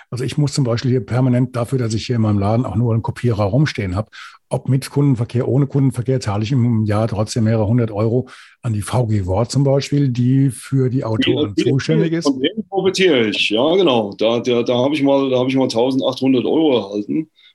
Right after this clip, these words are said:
Speaker 2: ähm,
Speaker 1: Mhm.
Speaker 2: vor zwei, drei Jahren. Ja. Da, bei
Speaker 1: Mhm.
Speaker 2: der V G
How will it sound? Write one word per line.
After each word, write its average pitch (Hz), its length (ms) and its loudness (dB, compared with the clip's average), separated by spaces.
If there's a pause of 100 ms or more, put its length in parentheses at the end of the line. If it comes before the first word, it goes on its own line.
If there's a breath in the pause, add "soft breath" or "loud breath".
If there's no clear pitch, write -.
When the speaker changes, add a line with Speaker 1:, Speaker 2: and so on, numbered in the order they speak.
(120)
Speaker 2:
ähm, 113 400 2 (120)
Speaker 1:
Mhm. 107 60 -2 (100)
Speaker 2:
vor 110 420 0 (300 loud breath)
zwei, 104 280 -2
drei 104 200 0
Jahren. 95 460 -4
Ja. 90 420 -10
Da, 92 60 -2
bei 113 140 2
Speaker 1:
Mhm. 131 40 2
Speaker 2:
der 101 80 -2
V 110 180 -2
G 113 140 0